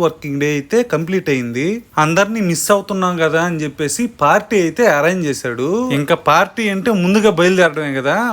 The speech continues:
బండి వేసుకుని అయితే లొకేషన్ పెట్టిన దగ్గరికి సర్రని అయితే వెళ్ళిపోయినాను. నాతో పాటు ఇంకా మా కొలీగ్స్ అందరిని అయితే పిలిచాడు.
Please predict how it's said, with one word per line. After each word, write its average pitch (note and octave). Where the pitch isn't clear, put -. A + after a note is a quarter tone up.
బండి F#3+
వేసుకుని E3+
అయితే D#3
లొకేషన్ F3+
పెట్టిన D3+
దగ్గరికి F3+
సర్రని E3
అయితే F#3
వెళ్ళిపోయినాను. C#3+
నాతో G3
పాటు G3+
ఇంకా F#3+
మా E3+
కొలీగ్స్ G3+
అందరిని F#3
అయితే G#3
పిలిచాడు. D3+